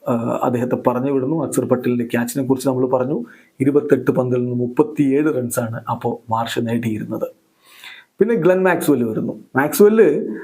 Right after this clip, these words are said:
ആ, തൻ്റേതായിട്ടുള്ള ശൈലിയിൽ കളിക്കാൻ വേണ്ടി ശ്രമിച്ചതാണ്. രണ്ട് ഫോറും ഒരു സിക്സറും ഒക്കെ അടിച്ചിരുന്നു. പക്ഷേ പന്ത്രണ്ട് പന്തുകളിൽ നിന്ന് ഇരുപത് റൺസ് എടുത്ത് അദ്ദേഹത്തെ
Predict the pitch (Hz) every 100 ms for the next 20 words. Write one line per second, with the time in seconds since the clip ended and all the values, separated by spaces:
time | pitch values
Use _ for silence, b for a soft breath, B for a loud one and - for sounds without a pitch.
0 | B - 139 131 135 - 143 151 190 185
1 | 185 180 185 165 175 190 180 - - 139
2 | 160 185 190 190 185 - 165 160 180 139
3 | 123 139 143 151 156 160 147 147 143 151
4 | 185 165 151 143 123 131 113 120 185 131
5 | - 220 - B B B - 151 160 165
6 | 160 139 139 135 131 127 127 147 143 135
7 | 127 120 120 113 120 -